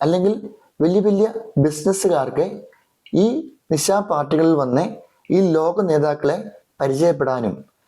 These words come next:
ഇവർ തമ്മിലുള്ള നെറ്റ്വർക്കിങ്ങിനെ ഒരു ഇടനിലക്കാരനായിട്ടാണ് ഇദ്ദേഹത്തെ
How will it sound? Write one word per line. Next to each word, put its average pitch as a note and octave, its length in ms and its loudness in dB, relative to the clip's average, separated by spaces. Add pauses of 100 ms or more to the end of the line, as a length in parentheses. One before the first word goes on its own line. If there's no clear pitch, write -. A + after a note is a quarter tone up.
(140)
ഇവർ E3 200 2
തമ്മിലുള്ള E3+ 500 0 (460)
നെറ്റ്വർക്കിങ്ങിനെ F#3 920 0 (480)
ഒരു F3 200 2 (420)
ഇടനിലക്കാരനായിട്ടാണ് F#3+ 1200 2 (500)
ഇദ്ദേഹത്തെ E3+ 440 2